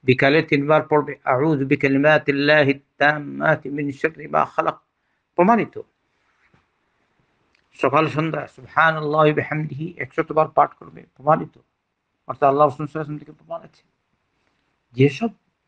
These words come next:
দোয়ার ক্ষেত্রে প্রমাণ নেই, ওগুলো আমি নিজ পক্ষ থেকে বলতে পারবো না, এতবার পড়লে এত কা-, এতবার হয়। এটা সহিহ নয়, এগুলো থেকে মানুষকে দূরে থাকাই উচিত।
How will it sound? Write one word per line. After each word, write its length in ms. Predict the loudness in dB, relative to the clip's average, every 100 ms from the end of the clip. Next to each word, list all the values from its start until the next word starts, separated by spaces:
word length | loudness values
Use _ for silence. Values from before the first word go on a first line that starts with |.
| _ _ _ _ _ _ _ _
দোয়ার 300 | 2 2 2
ক্ষেত্রে 320 | -4 -8 -8
প্রমাণ 300 | -6 2 2 2
নেই, 220 | -6 -14
ওগুলো 220 | -8 -4
আমি 160 | -2 -2
নিজ 160 | -4 -8
পক্ষ 240 | -12 -12
থেকে 220 | -14 -14 -14 _ _ _ _ -12
বলতে 200 | -4 0
পারবো 280 | 2 2
না, 60 | 0
এতবার 300 | -2 0 0 0
পড়লে 280 | -4 -6 -6 -10 _ _
এত 120 | -16
কা-, 200 | -12 -12
এতবার 340 | -16 -20 -20
হয়। 240 | -20 -20 _ _ _ _ _ _ _ _ _ _ _ _ _
এটা 260 | -6 -4
সহিহ 400 | -4 -4 -2 0
নয়, 200 | 2 0 -4 _ _ _ _
এগুলো 260 | -14 -8 -8
থেকে 200 | -10 -18
মানুষকে 460 | -18 -20 _ -20
দূরে 200 | -18 -14
থাকাই 240 | -14 -12 -14
উচিত। 280 | -14 _